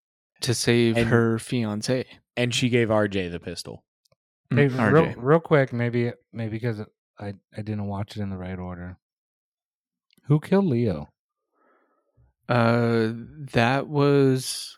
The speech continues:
Speaker 1: uh,
Speaker 2: No one
Speaker 1: a
Speaker 2: killed
Speaker 1: hit.
Speaker 2: Leo.
Speaker 1: I, I think it was a hit.
Speaker 3: You think it was a hit?
Speaker 1: Yeah.
Speaker 2: Oh, that at the very end?
Speaker 3: Yeah.
Speaker 1: Yeah, I think it was a hit.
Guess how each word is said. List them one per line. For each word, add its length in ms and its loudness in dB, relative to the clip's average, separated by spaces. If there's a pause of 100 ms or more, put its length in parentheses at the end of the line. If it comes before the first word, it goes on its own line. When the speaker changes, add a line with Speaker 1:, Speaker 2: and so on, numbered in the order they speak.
(140)
Speaker 1:
uh, 260 4
Speaker 2:
No 100 4
one 160 2
Speaker 1:
a 80 0
Speaker 2:
killed 160 -2
Speaker 1:
hit. 220 6
Speaker 2:
Leo. 220 -4 (280)
Speaker 1:
I, 160 0
I 60 -2
think 220 -2
it 40 0
was 180 0
a 60 0
hit. 380 0 (320)
Speaker 3:
You 160 -4
think 180 0
it 60 4
was 160 0
a 60 -6
hit? 280 0 (380)
Speaker 1:
Yeah. 280 2 (840)
Speaker 2:
Oh, 320 8
that 260 2
at 160 -2
the 80 0
very 360 2
end? 300 -2
Speaker 3:
Yeah. 240 -10 (420)
Speaker 1:
Yeah, 260 0
I 100 -8
think 200 -2
it 40 2
was 160 0
a 80 -2
hit. 300 -2